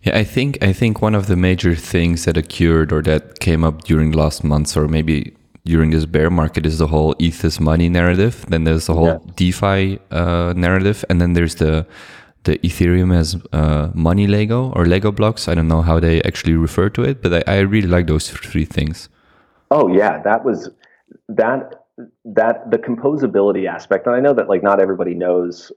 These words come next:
Speaker 2: uh, kind of what that means, but yeah, that there are, given that all this stuff is open source, it's all freely available, it's all permissionless, um, people can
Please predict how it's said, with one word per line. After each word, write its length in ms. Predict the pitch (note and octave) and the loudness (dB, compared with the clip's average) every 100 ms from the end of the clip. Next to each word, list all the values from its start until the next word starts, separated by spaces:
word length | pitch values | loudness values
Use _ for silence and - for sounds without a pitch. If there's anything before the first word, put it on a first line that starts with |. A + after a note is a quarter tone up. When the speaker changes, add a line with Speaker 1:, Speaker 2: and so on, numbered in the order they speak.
| - | -2
Speaker 2:
uh, 480 | F2 E2+ D2+ D2 C2+ - - - | 2 2 2 0 -2 -8 -8 -2
kind 100 | F2+ | 0
of 60 | |
what 160 | F#2 F2+ | 2 2
that 180 | F2+ E2 | 0 0
means, 300 | F#2 F2+ F2 | -4 -4 -4
but 240 | - - | -4 0
yeah, 280 | A2 G#2+ F#2+ | 2 2 2
that 220 | - - | 0 0
there 280 | G#2+ G#2 F#2+ | 0 2 2
are, 500 | G2 G2 F#2+ F#2+ - _ _ _ _ _ _ _ _ _ | 4 2 0 -4 -8 _ _ _ _ _ _ _ _ _
given 200 | C3+ C#3 | -2 2
that 100 | C#3+ | 2
all 140 | G#2 G#2+ | 2 0
this 140 | G#2 | -2
stuff 240 | - G2 - | -2 -2 -2
is 100 | F2 | -2
open 260 | F2+ F2 | -2 -4
source, 460 | E2 F#2 F2 E2 - | -6 0 2 0 -2
it's 160 | - - | -4 0
all 160 | G2+ - | 0 0
freely 340 | G2 F#2+ F2+ | 0 2 2
available, 520 | F2 F2+ F#2 F2 E2 D2 | 2 0 0 0 -2 -2
it's 120 | - | -2
all 220 | F#2+ F#2+ | 0 0
permissionless, 880 | - F2 F2+ - E2+ E2 - - - _ _ _ - | -2 -2 -2 -2 -4 -4 -6 -10 -20 _ _ _ -4
um, 580 | F2+ E2+ E2+ E2+ E2+ - _ _ _ _ _ _ _ _ _ _ _ _ _ _ - | 0 2 0 -2 -6 -12 _ _ _ _ _ _ _ _ _ _ _ _ _ _ -2
people 320 | E3 E3+ F#3 | 0 2 0
can 640 | - C#3 A#2+ A2 G#2 G#2 | 0 0 2 0 -2 -6